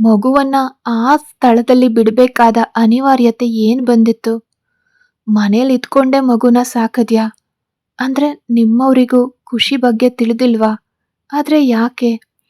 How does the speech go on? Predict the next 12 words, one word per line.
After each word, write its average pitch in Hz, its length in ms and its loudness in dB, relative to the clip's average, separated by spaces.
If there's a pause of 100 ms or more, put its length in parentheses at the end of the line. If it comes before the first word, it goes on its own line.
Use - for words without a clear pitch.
(380)
ಹೆಣ್ಣಾಗಿ 262 680 0
ಒಂಟಿಯಾಗಿ 247 720 0
ಬದುಕೋದೇ 233 540 -2
ಕಷ್ಟ, 240 380 -4 (680)
ಅಂಥದ್ರಲ್ಲಿ 262 680 2
ಗರ್ಭಿಣಿಯಾಗಿ 233 1000 -2
ಮಗುವಿನ 233 440 0
ಜೊತೆಗೆ 240 340 -2
ಎಷ್ಟು 240 580 -4
ಕಷ್ಟ - 360 -6 (120)
ಅನುಭವಿಸಿರಬಹುದು? 226 1000 -2 (680)
ನನ್ನ 294 200 -4